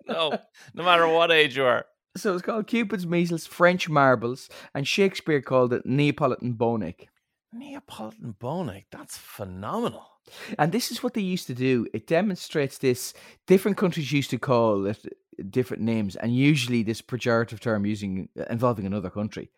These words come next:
Speaker 1: Right.
Speaker 2: So, so, uh, the Italians called syphilis morbus gallus, the French disease,
Speaker 1: Right.
Speaker 2: and the French called it, uh, mal de Naples.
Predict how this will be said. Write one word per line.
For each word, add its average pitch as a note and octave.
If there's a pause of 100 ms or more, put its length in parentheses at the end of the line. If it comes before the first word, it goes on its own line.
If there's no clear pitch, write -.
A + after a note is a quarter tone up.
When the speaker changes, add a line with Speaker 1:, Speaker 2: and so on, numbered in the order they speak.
(120)
Speaker 1:
Right. G#2+
Speaker 2:
So, - (180)
so, B2
uh, A#2
the A#2
Italians C#3+
called A#2
syphilis A#2+
morbus A2
gallus, G#2
the G#2+
French A#2
disease, F2+ (160)
Speaker 1:
Right. A#2
Speaker 2:
and F2+
the G2
French A#2+
called G2+
it, -
uh, F#2+
mal G#2+
de G2
Naples. F#2